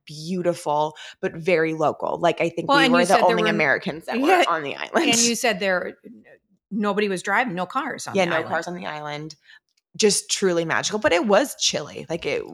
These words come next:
Speaker 1: they, it was cold.
Speaker 2: Yeah, it was cold.
Speaker 1: But the caviar that they have in Sweden, it's like the salmon roe caviar. It's like the orange, and they have it on chips with, like, sour cream and
Speaker 2: Everything,
Speaker 1: onion and
Speaker 2: yeah.
Speaker 1: on toast.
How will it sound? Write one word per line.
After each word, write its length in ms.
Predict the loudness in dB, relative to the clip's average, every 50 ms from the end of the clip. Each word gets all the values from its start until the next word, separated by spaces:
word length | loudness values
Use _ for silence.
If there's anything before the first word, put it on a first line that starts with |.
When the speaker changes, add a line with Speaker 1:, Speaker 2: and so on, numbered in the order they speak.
| -18 -18 -10
Speaker 1:
they, 280 | -6 -4 -4 -2 -2 -2
it 120 | -2 -2
was 160 | -4 -4 -8
cold. 160 | -6 -6 -4 -4
Speaker 2:
Yeah, 220 | -2 -4 -6 -8 -12 -16 _ -16
it 40 | -14 -12
was 140 | -12 -12 -14
cold. 460 | -14 -12 -12 -12 -12 -14 -16 -20 -20 _ _ _ _ _ 0
Speaker 1:
But 160 | 0 0 0
the 80 | 0
caviar 400 | -4 0 0 0 2 2 2 0
that 100 | 0 0
they 120 | -4 -6 -8
have 360 | -6 -4 -2 -2 -2 -4 -6
in 120 | -12 -14 -10
Sweden, 400 | -10 -8 -6 -4 -2 -2 -4 -4
it's 180 | -6 -6 -6
like 200 | -6 -8 -6 -4
the 300 | -2 -2 -2 -2 -4 -8 -16 -20 _ _ _
salmon 560 | -16 -12 -6 -4 -2 -2 -2 -2 -4 -6 -6
roe 340 | -4 -2 2 2 2 2 0
caviar. 380 | -4 -4 -4 -4 -2 0 -2 -2
It's 140 | -2 -2 -4
like 140 | -8 -6
the 100 | -6 -8
orange, 840 | -6 -4 -4 -4 -4 -4 -4 -6 -6 -6 -6 -6 -6 -6 -8 -8 -10 _ -20 -20 -20 -20 -20 _ _ _ -6
and 100 | -6 -4
they 80 | -4 -6
have 240 | -6 -6 -8 -6 -4
it 60 | -2
on 240 | -2 -2 -4 -4 -4
chips 480 | -4 -2 0 -2 -2 -2 -4 -8 -10
with, 100 | -8 -8
like, 160 | -10 -10 -10
sour 340 | -10 -12 -10 -10 -10 -10 -10 -12
cream 440 | _ -10 -8 -6 -4 -4 -4 -4
and 160 | -2 -2 -2 -4
Speaker 2:
Everything, 180 | -6 -2 0
Speaker 1:
onion 480 | 0 0 0 0 -2 -2 0 0 0 0
and 80 | 0 0
Speaker 2:
yeah. 200 | -2 -2 -2 -4 -4
Speaker 1:
on 60 | -6
toast. 520 | -8 -6 -4 -4 -2 -2 -4 -6 -8 -12